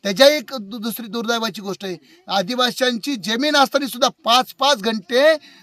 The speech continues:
मालेगावच्या पोलीस स्टेशनमध्ये त्यांना बसून ठेवण्यात आलं. याच्या इतकी दुर्दैवाची गोष्ट कोणची नाही आहे. गुन्हेगार खुर्चीवर बसतो, भूमाफिया खुर्चीवर बसतो आणि ज्याची जमीन आहे तो माणूस, तो गरीब आदिवासी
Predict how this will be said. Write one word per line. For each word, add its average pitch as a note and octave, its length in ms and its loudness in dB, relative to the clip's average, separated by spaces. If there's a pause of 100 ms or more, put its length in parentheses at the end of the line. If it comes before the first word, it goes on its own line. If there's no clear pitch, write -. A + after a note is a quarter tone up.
मालेगावच्या B3+ 680 4
पोलीस A3+ 280 -12
स्टेशनमध्ये A3 520 -8
त्यांना G#3+ 340 -4
बसून G3 420 -8
ठेवण्यात A3 360 -6
आलं. A#3 240 2 (340)
याच्या C4 340 2
इतकी B3 280 -4
दुर्दैवाची A3+ 680 -4
गोष्ट G3+ 320 0
कोणची B3 300 -8
नाही A#3 200 2
आहे. D4+ 120 10 (400)
गुन्हेगार D4 460 4
खुर्चीवर C#4 360 -4
बसतो, A#3 600 -2
भूमाफिया C#4 640 0
खुर्चीवर A#3 360 -6
बसतो A3 380 -2 (440)
आणि G#3 160 -6
ज्याची A#3 240 -6 (140)
जमीन F4+ 320 -2
आहे A3+ 280 0 (720)
तो A#3 280 -4
माणूस, G3+ 680 -8
तो F#3+ 100 -10
गरीब A3+ 460 -4
आदिवासी F#3+ 600 -6